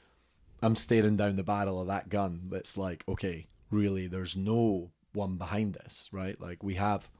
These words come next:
we have a great team, but it's like, okay, this is gonna be, or I hope that this is gonna be a labor of love for the next ten years for me,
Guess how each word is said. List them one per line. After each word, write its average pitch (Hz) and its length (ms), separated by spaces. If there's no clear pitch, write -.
we 104 60
have 101 100
a 107 40
great 101 280
team, 135 360
but 107 160
it's 98 180
like, 98 280
okay, 92 440
this 107 180
is 104 140
gonna 98 240
be, 92 500
or 98 140
I 90 60
hope 131 300
that 101 160
this - 180
is 101 100
gonna 95 200
be 92 300
a 95 80
labor 101 340
of 90 140
love 98 200
for - 160
the 90 100
next 92 360
ten 98 240
years 107 260
for - 120
me, 85 200